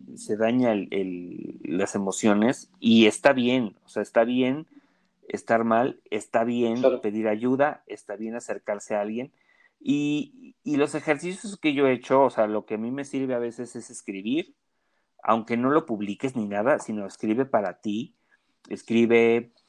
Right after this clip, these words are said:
Speaker 1: eh, canta, respira, medita, si te sirve. Yo, la verdad, soy de las peores personas para meditar, porque en el momento que me pongo,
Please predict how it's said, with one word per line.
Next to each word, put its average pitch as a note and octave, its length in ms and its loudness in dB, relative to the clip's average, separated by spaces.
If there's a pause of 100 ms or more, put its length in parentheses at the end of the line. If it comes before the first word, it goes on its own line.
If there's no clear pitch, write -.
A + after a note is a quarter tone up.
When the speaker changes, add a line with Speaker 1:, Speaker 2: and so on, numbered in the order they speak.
(460)
Speaker 1:
eh, G2+ 480 2
canta, G#2+ 640 0 (220)
respira, A2+ 760 -2 (240)
medita, A#2 800 -6 (500)
si - 320 -8
te A2 120 -4
sirve. C#3 400 0
Yo, F3 160 2
la F#3 100 6
verdad, C3 180 0
soy C#3+ 160 -8
de B2 160 -4
las A2+ 140 -8
peores C#3+ 200 -6
personas B2+ 340 -8
para A2+ 180 -2
meditar, B2 440 -2
porque A#2 180 -10
en A2 60 -6
el A2 40 -6
momento B2+ 300 -8
que C#3 80 -6
me A#2+ 100 -6
pongo, B2+ 320 -6